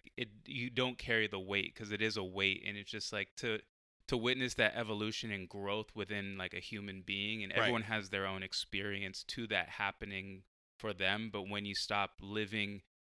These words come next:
Speaker 1: uh, in the shadow of, like, the narrative that you've created for yourself or, like, the people around you holding you to that narrative,
Speaker 2: Right.
Speaker 1: and then they thrash around because you're not the same old
Speaker 2: Right.
Speaker 1: Amiri as,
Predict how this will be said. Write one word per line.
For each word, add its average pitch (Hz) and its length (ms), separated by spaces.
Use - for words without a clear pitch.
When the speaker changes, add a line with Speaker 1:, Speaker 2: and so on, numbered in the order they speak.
Speaker 1:
uh, 92 480
in 123 160
the 104 80
shadow 104 480
of, 98 260
like, 95 200
the 101 80
narrative 98 460
that 92 160
you've 92 320
created 104 720
for 113 100
yourself 101 500
or, 101 120
like, 95 180
the 104 80
people 107 380
around 95 460
you 104 120
holding 104 400
you 104 140
to 113 160
that 101 200
narrative, 110 460
Speaker 2:
Right. 107 160
Speaker 1:
and 107 100
then 101 140
they 95 300
thrash 104 400
around 107 440
because 104 280
you're 104 80
not 101 200
the 107 80
same 110 420
old 107 140
Speaker 2:
Right. 110 120
Speaker 1:
Amiri 110 640
as, 101 340